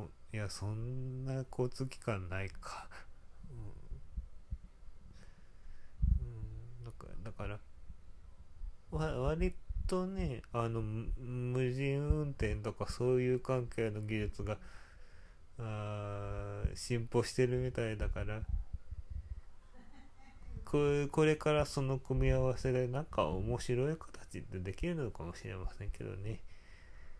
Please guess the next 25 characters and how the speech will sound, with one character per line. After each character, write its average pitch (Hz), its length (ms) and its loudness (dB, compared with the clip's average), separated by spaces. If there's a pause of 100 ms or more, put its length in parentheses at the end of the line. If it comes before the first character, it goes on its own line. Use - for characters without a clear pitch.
(2250)
う - 80 0
ん。 180 100 4
ど-、 170 100 2
ど 196 100 2
っ 214 100 0
ち - 80 0
か - 160 2
っ 480 40 -6 (100)
て 466 80 12
い 220 80 12
う - 20 6
と 110 140 2
そ 107 140 0
っ 101 120 0
ち 120 120 0
の 120 100 0
方 185 180 -2
が 120 140 -2
楽 104 260 -4
し - 100 -4
み 95 160 -4
で 92 60 -6
す - 140 -8
よ 87 160 -6
ね。 110 340 -4